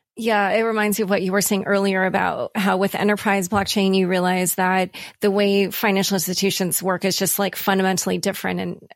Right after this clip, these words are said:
anyway, we can get more into that later 'cause I do still wanna talk a little bit about GameStop, et cetera, but we're gonna do it after Avanti and Ovid.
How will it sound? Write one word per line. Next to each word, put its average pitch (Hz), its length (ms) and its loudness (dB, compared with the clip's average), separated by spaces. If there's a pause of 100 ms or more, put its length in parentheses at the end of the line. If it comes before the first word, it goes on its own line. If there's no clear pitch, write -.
(220)
anyway, 190 300 0
we 226 280 0
can 254 120 0
get 226 160 2
more 202 180 2
into 190 160 -2
that 190 140 0
later 180 180 2
'cause 190 140 -2
I 208 80 4
do 208 160 0
still 208 220 2
wanna 190 260 2
talk 202 240 0
a - 60 0
little 95 180 0
bit - 140 0
about 85 300 -2 (440)
GameStop, 196 420 2
et - 120 -2
cetera, 190 260 2
but - 160 0
we're 196 140 2
gonna 190 160 2
do 196 100 0
it - 80 0
after 196 260 0
Avanti 185 420 0
and 185 100 2
Ovid. 190 380 0